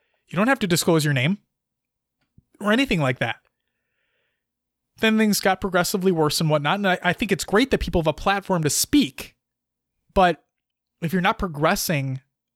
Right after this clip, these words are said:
that conversation, if you're only remaining stagnant in your thought, and you keep that hate flowing, that's not good.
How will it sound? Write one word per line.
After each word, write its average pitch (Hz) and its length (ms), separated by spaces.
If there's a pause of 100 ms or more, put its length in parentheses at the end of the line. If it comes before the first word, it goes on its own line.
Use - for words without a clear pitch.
(500)
that 160 160
conversation, 156 760
if 135 80
you're 160 180
only 180 520 (500)
remaining 170 400
stagnant 160 560
in 147 60
your 131 100
thought, 160 460 (1120)
and 170 120
you 165 100
keep - 320
that 147 160
hate 202 240
flowing, 160 600
that's 147 300
not 185 320
good. 170 380